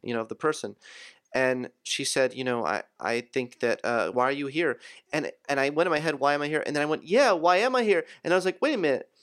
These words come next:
You're giving me an excuse to, like, actually question this? Like, awesome."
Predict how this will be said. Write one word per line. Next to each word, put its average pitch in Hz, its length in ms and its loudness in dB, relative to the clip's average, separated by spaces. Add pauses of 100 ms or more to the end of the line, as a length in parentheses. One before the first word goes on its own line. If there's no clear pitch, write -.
(540)
You're 285 140 0
giving 220 280 0
me 190 60 4
an 180 60 2
excuse 220 540 -2
to, 190 140 2
like, 160 260 4
actually 170 300 2
question 165 420 -2
this? 403 280 -2
Like, 170 380 2 (240)
awesome." 190 600 0